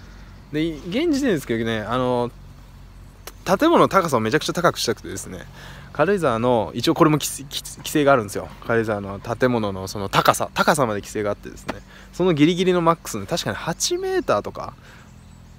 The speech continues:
だったんですね、建物。それ以上高くしちゃいけないみたいな、そういうのがあるんですけど、もうそこのギリギリくらいの高さ、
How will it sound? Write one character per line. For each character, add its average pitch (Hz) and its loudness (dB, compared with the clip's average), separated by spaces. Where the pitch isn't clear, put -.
だ 123 0
っ 120 -4
た 110 -2
ん 98 -4
で 92 -10
す - -2
ね、 190 2
建 131 2
物。 104 -2
そ 165 0
れ 247 2
以 233 0
上 170 2
高 147 -4
く - -12
し - -8
ち 113 -2
ゃ - -2
い 98 -4
け 110 -6
な 104 -2
い 101 -6
み 98 -10
た 65 -8
い 95 -8
な、 - -12
そ - -6
う - 0
い 127 -2
う - -2
の 117 0
が 101 -2
あ 98 0
る 92 -8
ん 90 -10
で 90 -14
す - -14
け 82 -8
ど、 92 -14
も 131 -6
う - -6
そ - -10
こ 165 -4
の 165 0
ギ 127 -2
リ 135 2
ギ 131 0
リ 123 -4
く 139 -2
ら 120 0
い - -2
の 95 -8
高 - 0
さ、 - -14